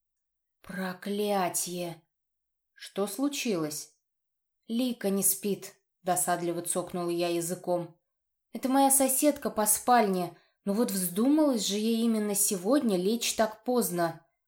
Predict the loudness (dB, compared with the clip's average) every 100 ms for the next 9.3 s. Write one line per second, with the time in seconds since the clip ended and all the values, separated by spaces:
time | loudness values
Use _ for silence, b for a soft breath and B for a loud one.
0 | _ _ _ 4 8 8 6 4 4 2
1 | 2 2 2 2 0 2 0 0 -2 -2
2 | -2 -2 -4 2 2 2 0 -2 0 0
3 | 2 2 2 4 2 2 -2 -2 -4 -4
4 | -4 -2 0 2 4 2 0 2 2 2
5 | 0 -2 -2 -4 -2 -2 0 4 4 4
6 | -2 -2 -2 2 2 2 0 -4 -6 -6
7 | -4 -4 -4 -4 -4 -4 -4 -2 -2 -4
8 | -4 -2 0 0 -2 -2 -2 0 0 0
9 | -2 -6 -6